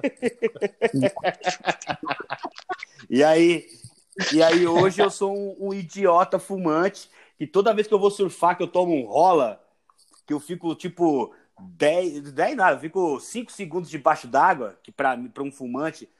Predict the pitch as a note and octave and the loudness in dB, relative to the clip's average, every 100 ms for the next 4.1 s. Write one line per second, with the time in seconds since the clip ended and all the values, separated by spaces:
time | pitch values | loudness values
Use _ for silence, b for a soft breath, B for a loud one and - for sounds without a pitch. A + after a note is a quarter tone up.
0 | _ _ B2 B2 D3 - - C#3 A#2 C#3+ | _ _ -4 -4 -6 -10 -8 -8 -4 -2
1 | E3+ B2+ C3 E3+ D#3+ A#2 b b C3 C3 | -2 -4 2 2 2 -4 b b -6 -2
2 | C#3 B2+ C#3 B2+ - B2+ B2+ C3 - C3 | 0 0 -2 -4 -4 -2 -2 -4 -4 -6
3 | C3 B2+ B2+ B2 B2+ B2+ B2+ - C3+ G#2+ | -8 -8 -6 -6 -4 -4 -6 -8 -6 -6
4 | - | -8